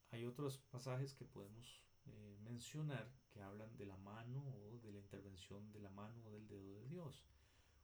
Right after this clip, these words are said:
Uno de ellos está en Éxodo, eh, veinte,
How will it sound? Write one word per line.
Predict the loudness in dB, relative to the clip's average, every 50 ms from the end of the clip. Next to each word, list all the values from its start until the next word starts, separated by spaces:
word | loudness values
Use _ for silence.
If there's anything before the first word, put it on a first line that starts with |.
| -18 -14 -4 0
Uno | 2 4 4 6 6 6
de | 6 6
ellos | 6 6 6 6
está | 4 2 -2 0 0 0 0
en | 0 -2
Éxodo, | -2 -2 -2 -2 -2 0 0 2 2 2 2 2 0 -2 -6
eh, | -6 -4 -4 -4 -2 -2
veinte, | -2 -2 -2 -2 -4 -6 -4 -6 -6